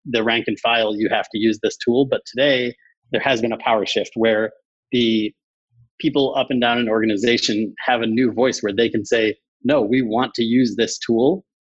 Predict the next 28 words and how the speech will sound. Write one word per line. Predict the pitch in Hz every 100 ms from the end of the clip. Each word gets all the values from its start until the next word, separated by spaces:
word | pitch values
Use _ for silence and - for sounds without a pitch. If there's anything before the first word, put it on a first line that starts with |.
| _ -
And | 156 135
if | 127
they | 117
say | - 170
that, | 123 120
they | 123
can, | 127 120 120 -
they | 123
can | 110 147 156 143
kind | 117
of | 110 110 131 _
rise | 131 117 110
up | 123
and | 127 101
push | 131 -
against | 113 113 117 - 127
the, | 117 113 -
push | 147 -
back. | 113 117 -
And, | 120 110 - _ _
you | 139
know, | 117
it's | 113
not | 131 120
like | 113 110
a | 104 98 - _
kind | -
of | 107